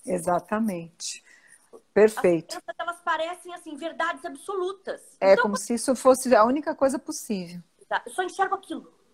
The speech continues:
Speaker 1: Sim.
Speaker 2: É daquela maneira. É daquela forma. E aí, de repente, eu... opa, peraí, mas não é bem assim.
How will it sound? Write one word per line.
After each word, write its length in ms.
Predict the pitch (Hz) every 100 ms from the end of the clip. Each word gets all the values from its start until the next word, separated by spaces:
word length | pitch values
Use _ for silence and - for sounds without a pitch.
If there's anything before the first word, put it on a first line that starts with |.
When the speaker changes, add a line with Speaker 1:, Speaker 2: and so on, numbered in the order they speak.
| _
Speaker 1:
Sim. 460 | _ - - 180 165 _ _ _ _ - _ _
Speaker 2:
É 100 | -
daquela 300 | 311 339 330
maneira. 580 | 320 311 277 254 208 147 - _ _
É 80 | 226
daquela 360 | 254 277 381 381
forma. 460 | - 208 127 - _ _ _ _ _ _ 277
E 80 |
aí, 140 | 320 370
de 80 | 339
repente, 380 | 285 381 427
eu... 60 | 381
opa, 380 | - 339 - 240
peraí, 320 | 302 285 240
mas 180 | 214 214
não 80 | 254
é 20 |
bem 160 | 311 339
assim. 1000 | 381 - 302 294 285 285 277 269 269